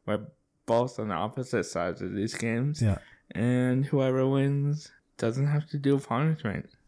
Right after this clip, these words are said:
Speaker 1: So
Speaker 2: Would you be okay if I gave you a tattoo? Like, if I did it?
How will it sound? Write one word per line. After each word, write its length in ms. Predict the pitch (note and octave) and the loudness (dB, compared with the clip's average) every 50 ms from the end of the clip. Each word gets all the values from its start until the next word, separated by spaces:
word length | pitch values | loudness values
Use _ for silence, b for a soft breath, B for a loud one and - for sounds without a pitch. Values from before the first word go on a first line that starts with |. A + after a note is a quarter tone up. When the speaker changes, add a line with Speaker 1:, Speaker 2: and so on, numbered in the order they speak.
| _ - | _ -4
Speaker 1:
So 140 | - A#2 A#2+ | 2 6 6
Speaker 2:
Would 200 | C3 C3 B2 C3 | 6 6 4 4
you 220 | C#3+ D#3+ F3+ F#3+ | 4 4 4 6
be 140 | F3+ G3 F#3+ F3 | 6 4 4 4
okay 320 | E3+ - - D#3 D3+ C#3+ | 2 2 2 4 4 6
if 160 | B2 A2 - | 4 4 4
I 100 | B2 A2+ | 2 2
gave 260 | G#2+ A2+ A2 G#2+ G#2 | 4 4 4 4 4
you 120 | A2 G#2+ G2+ | 4 4 4
a 40 | G2+ | 4
tattoo? 680 | - - A2+ G#2 F#2+ - - - G2+ F2 D#2+ D#2+ D#2 - - - _ _ | 4 4 4 4 4 2 2 2 2 0 0 -2 -4 -6 -10 -20 _ _
Like, 240 | - F#2+ G2+ G2 - - | 0 0 0 0 0 -2
if 140 | A2+ A2+ - - | -4 -4 -4 -4
I 280 | - G2+ G2+ G2+ G2 G2 | -4 -2 0 0 0 0
did 200 | F#2 - E2+ D#2 | 0 0 -2 -2
it? 140 | D#2 D2 - | -4 -6 -8